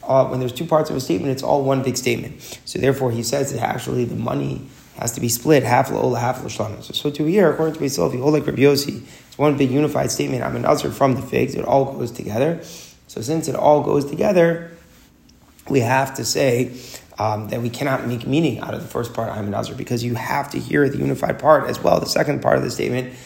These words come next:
that it's only from figs. So the Gemara asks back, "V'shamei nami neder pischa imo." Of course, the neder is made with the opening here, it's built in. Meaning what the Gemara is saying is that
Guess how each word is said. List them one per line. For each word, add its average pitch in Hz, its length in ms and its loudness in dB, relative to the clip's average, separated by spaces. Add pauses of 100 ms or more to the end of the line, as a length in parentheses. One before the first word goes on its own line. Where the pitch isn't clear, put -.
(140)
that - 100 -4
it's 123 120 0
only 123 200 2
from 120 200 -2
figs. - 380 -10 (280)
So - 120 -16
the 113 80 -10
Gemara 117 300 4
asks 110 320 -2
back, 101 240 -6
"V'shamei 107 400 -4
nami 120 260 0
neder 107 280 -4
pischa 120 300 -4
imo." 110 220 -4
Of 117 120 -4
course, - 280 2
the 190 380 -6
neder 151 320 0
is 117 80 -4
made 139 180 -2
with 135 160 -2
the - 100 -2
opening 147 360 -2
here, 165 160 -2
it's - 120 -6
built - 280 -2
in. - 260 0 (420)
Meaning 175 200 4
what 175 100 2
the 170 60 0
Gemara 175 320 4
is 143 100 2
saying 165 300 2
is - 100 -2
that - 400 0